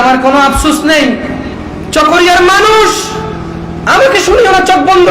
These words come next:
করে নাও, আমার চেহারা দেখার দরকার নেই, চোখ বন্ধ করে নাও।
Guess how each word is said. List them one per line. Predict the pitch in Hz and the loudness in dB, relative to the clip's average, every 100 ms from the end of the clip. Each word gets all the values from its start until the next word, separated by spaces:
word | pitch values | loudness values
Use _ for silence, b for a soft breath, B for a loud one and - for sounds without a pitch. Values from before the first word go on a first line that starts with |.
| 359 | 2
করে | 359 359 | 2 2
নাও, | 359 311 262 - - - - - - - 359 | 2 2 0 -6 -10 -10 -10 -12 -8 -2 0
আমার | 392 381 392 | 2 0 0
চেহারা | 381 381 381 | 2 2 2
দেখার | 370 381 381 | 2 2 2
দরকার | 381 370 381 | 2 2 0
নেই, | 403 - | 0 0
চোখ | 320 | 2
বন্ধ | 392 370 381 | 2 2 2
করে | 392 403 | 2 2
নাও। | 403 392 | 2 2